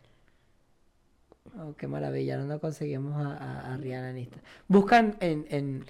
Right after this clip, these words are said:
en Google cuentas más grandes de TikTok. Y, ah, bueno, no sé qué pe-, ah, bueno,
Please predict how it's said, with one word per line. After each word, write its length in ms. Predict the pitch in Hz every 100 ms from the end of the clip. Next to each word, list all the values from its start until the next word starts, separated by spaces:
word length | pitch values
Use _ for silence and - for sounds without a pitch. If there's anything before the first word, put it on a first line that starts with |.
| -
en 240 | 135 135
Google 340 | 147 160 147 165 -
cuentas 340 | - 156 151 156
más 140 | 160
grandes 320 | 147 139 135 131
de 60 |
TikTok. 360 | 131 123 - - - - - - _ _ _ - - - - - - _
Y, 400 | 196 196 190 180 151
ah, 140 | 165
bueno, 240 | 180 175
no 180 | 151 147
sé 140 | 143 -
qué 140 | 147
pe-, 220 | - 160 -
ah, 140 | 196
bueno, 220 | 220 156